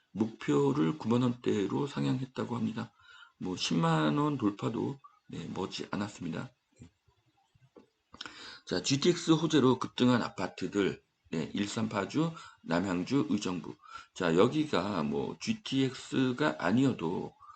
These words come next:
어, 올해 경기도의 상승은 서울을 능가했습니다. 하지만 많은 사람들이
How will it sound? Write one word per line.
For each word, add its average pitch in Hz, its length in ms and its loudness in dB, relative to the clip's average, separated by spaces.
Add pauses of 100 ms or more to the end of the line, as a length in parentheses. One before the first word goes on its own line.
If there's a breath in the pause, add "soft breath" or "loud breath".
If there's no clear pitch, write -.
(300 loud breath)
어, 78 380 -4
올해 127 340 4
경기도의 110 480 2
상승은 131 580 -2
서울을 127 400 -2
능가했습니다. 98 800 -4 (420 loud breath)
하지만 151 380 2
많은 139 260 6
사람들이 139 720 2